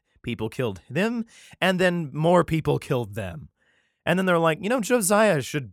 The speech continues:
fucking do this." Okay, chapter thirty-four. Josiah was eight years old when he began to reign. What the fuck? And he reigned in Jerusalem one and thirty years. Not a bad way to go.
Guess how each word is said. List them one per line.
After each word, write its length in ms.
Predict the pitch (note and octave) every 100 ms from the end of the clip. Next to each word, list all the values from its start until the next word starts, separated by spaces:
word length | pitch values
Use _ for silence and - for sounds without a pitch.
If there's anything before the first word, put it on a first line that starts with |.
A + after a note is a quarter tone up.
| _ -
fucking 400 | D3+ C3+ G#2 F#2+
do 160 | G2
this." 240 | F2+ E2 -
Okay, 800 | B3 F4+ F#4 - D#3+ C#3+ F#2 - _ - _ -
chapter 380 | A3+ A#3+ G#3
thirty-four. 840 | - E3 D#3+ D3 - G2+ F2 D#2 - _ _ _
Josiah 480 | C3 F#3 F#3+ B3+ C#4+
was 220 | G3 D#3 - -
eight 280 | E4+ D#4 -
years 340 | B3 B3 D3+
old 260 | F3 C#3 G2
when 140 | G#2+
he 80 | G#2
began 240 | G#2 G2+
to 140 | F#2+ G2+
reign. 400 | F#2+ F#2 E2+ D#2 -
What 320 | C4+ D4+ B3+ -
the 100 | G3+
fuck? 540 | - F3 A#2 E2 - -
And 200 | D#3 D3
he 120 | G3+
reigned 380 | A#3+ F#3+ F#3+ F3+
in 100 | F3
Jerusalem 640 | C#3 C3 C3+ - C3 B2+
one 360 | A2+ C#3 E3 G3+
and 300 | - B2+ A2+
thirty 380 | - D#3+ D#3+ D#3
years. 680 | C3 B2+ A#2+ F2 F2+ - - _ _ _ _ -
Not 320 | C#3+ C#3 C3+
a 60 | C#3+
bad 380 | A#2 C3 B2+ B2+
way 240 | A#2 A2+
to 80 | G#2+
go. 380 | G2+ F#2 D2